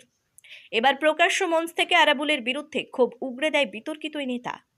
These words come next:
দু হাজার আঠেরো সালে পঁচিশ লক্ষ টাকা দিয়ে প্রধান হয়েছিলাম বলে তিনি এদিন জানান। পাশাপাশি গত পঞ্চায়েত নির্বাচনে বেশি টাকা দিতে পারেনি বলে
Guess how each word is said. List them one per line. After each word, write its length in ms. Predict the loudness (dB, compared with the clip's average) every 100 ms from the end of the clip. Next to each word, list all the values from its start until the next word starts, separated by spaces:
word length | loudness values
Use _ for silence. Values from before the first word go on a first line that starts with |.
| _ _ _ _ -20 _ -8
দু 140 | -4
হাজার 260 | 0 0 4
আঠেরো 320 | 2 2 0
সালে 240 | 2 0 0
পঁচিশ 400 | -6 -4 -4 -6
লক্ষ 200 | -8 -4
টাকা 280 | -4 -2
দিয়ে 140 | -4 -4
প্রধান 340 | -6 -6 -8
হয়েছিলাম 440 | -6 -6 -4 -4 -4
বলে 180 | -6
তিনি 240 | -6 -6 -6
এদিন 180 | -6 -6
জানান। 300 | -8 -8 -14 _ _ -20 -4
পাশাপাশি 460 | -2 0 -2 -2 0
গত 240 | 0 0 -2
পঞ্চায়েত 360 | -2 -2 -6
নির্বাচনে 480 | -6 -4 -4 -2 -4
বেশি 300 | -4 -4 -2
টাকা 220 | -4 -4
দিতে 220 | -6 -4
পারেনি 360 | 0 0 0 -4
বলে 260 | -6 -6